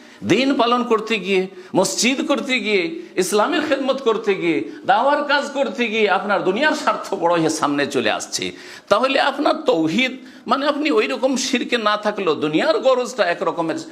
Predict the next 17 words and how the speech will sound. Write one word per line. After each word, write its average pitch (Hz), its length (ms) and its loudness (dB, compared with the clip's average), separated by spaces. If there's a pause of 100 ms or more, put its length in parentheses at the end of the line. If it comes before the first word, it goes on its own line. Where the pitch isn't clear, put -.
(200)
যে 151 140 0
শিরক, 185 280 -2
সেই 240 260 -2
ওই 311 240 2
ধরনের 226 340 -2
শিরকগুলি 165 480 0
আছে 120 320 0 (340)
যেটা 165 240 0
ইখলাস 156 420 -2
পরিপন্থী, 147 520 -2
ইখলা-, 131 360 -2
ইখলাস 123 320 0
বিরোধী 117 400 -4 (320)
আপনার 143 240 0
মধ্যে 123 200 -4
বিদ্যমান 98 480 -4
রয়েছে। - 320 -6